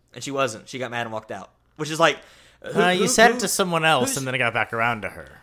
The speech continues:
Speaker 2: Is what
Speaker 1: whose,
Speaker 2: happened.
Speaker 1: whose side does that exemplify more? That, who, who, who, who do you think is more right? If the teacher literally walks out of the class whenever you say one bad thing about him, you think we
Speaker 2: Way to
Speaker 1: were
Speaker 2: prove
Speaker 1: right?
Speaker 2: us right, teach.
Speaker 1: Yeah.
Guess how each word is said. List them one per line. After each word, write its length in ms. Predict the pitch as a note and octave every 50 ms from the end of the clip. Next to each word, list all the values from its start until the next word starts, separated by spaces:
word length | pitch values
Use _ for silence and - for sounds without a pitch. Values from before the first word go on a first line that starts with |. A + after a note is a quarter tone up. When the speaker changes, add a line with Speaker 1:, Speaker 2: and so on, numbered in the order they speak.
| - -
Speaker 2:
Is 120 | F#2+ F#2
what 100 | G#2 F#2+
Speaker 1:
whose, 100 | A2 A2+ -
Speaker 2:
happened. 80 | - - - A#3
Speaker 1:
whose 140 | A#3+ A#3
side 300 | - - F#3+ G3 G3 F#3+
does 120 | E3+ D#3 D3
that 140 | D#3+ D3+ C#3
exemplify 600 | B2 A#2+ C3 C#3+ - - C#3+ - - B2 A#2 A2+
more? 360 | A2+ A2+ A2 G2+ F#2 A2 - _ _ _ _ _ _ _ _ _ _ _ _ _ _ _ _
That, 320 | A#2+ C#3 B2 A#2 - - -
who, 80 | D#3 G3+
who, 140 | F#3+ G3 A3
who, 160 | G3+ - G3+ A#3+
who 160 | - F#3+ A#3+
do 60 | B3
you 80 | A#3 G#3
think 260 | - - A3 G#3 -
is 100 | E3 C3+ C#3
more 200 | D3 C#3 C#3 B2+
right? 280 | B2 A#2+ G#2+ F#2 F#2 - _ _ _ _ _ _ _ _
If 140 | - E3 D#3
the 80 | E3 D#3
teacher 300 | - - A3 F#3+ - G3
literally 220 | F#3 G#3 F#3+ E3 C#3+
walks 300 | D3+ D#3+ G3 G3 - -
out 140 | G#3 G3 F#3
of 60 | E3
the 80 | D#3
class 320 | - - D3+ D#3 F3 F3+ -
whenever 160 | E3 D3+ D3
you 80 | D#3+ -
say 120 | - E3
one 220 | D3 D3+ D#3+ D#3+
bad 180 | D#3 D#3+ D3+ D3
thing 140 | E3 D#3+ E3
about 220 | E3+ F3 F3 F3+
him, 160 | F#3+ F#3 F#3 - - -
you 100 | - E3
think 120 | E3 F3+ D#3+
we 40 | -
Speaker 2:
Way 60 | D4+
to 40 | A4+
Speaker 1:
were 40 | A#4
Speaker 2:
prove 120 | - -
Speaker 1:
right? 100 | B3 B3+
Speaker 2:
us 80 | B3 B3+
right, 200 | C#4+ D#4+ D4+ D#4
teach. 480 | - C#4+ D4 C4+ - - - - - - - - - _ _ _ _ _ _
Speaker 1:
Yeah. 260 | - F3+ F3 B2 G2